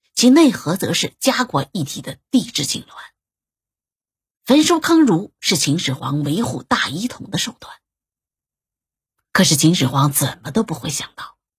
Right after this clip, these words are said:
寄予厚望的长子扶苏居然也是另一条路线的人。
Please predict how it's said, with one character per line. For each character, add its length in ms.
寄 260
予 120
厚 220
望 180
的 80
长 260
子 160
扶 240
苏 320
居 160
然 280
也 200
是 120
另 300
一 80
条 220
路 160
线 160
的 80
人。 160